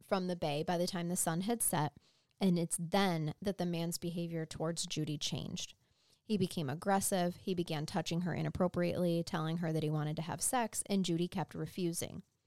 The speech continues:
Um, so terrified, she began screaming and crying, and he told her to shut up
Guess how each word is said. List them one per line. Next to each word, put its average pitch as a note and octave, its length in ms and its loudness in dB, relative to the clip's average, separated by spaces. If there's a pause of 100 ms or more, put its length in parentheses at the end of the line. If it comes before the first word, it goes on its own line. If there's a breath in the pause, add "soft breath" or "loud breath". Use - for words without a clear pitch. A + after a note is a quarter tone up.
(680 soft breath)
Um, F3 320 0
so G3 200 2
terrified, G3+ 760 2
she - 200 -2
began E3+ 340 0
screaming D#3+ 400 -2
and D3+ 100 0
crying, F#3 540 0
and F3 140 2
he F3+ 100 2
told E3+ 240 0
her F3 80 0
to G#3 80 -4
shut G#3 260 0
up E3 200 0